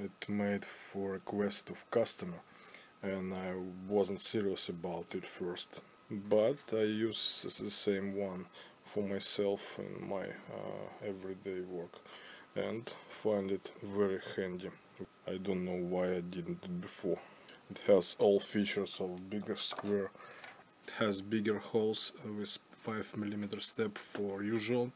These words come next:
pencil, and it has precise scale for mechanical pencil with step of half millimeter. Also, it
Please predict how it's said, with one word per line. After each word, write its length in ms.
pencil, 480
and 180
it 160
has 200
precise 520
scale 380
for 260
mechanical 600
pencil 440
with 80
step 400
of 320
half 300
millimeter. 480
Also, 340
it 160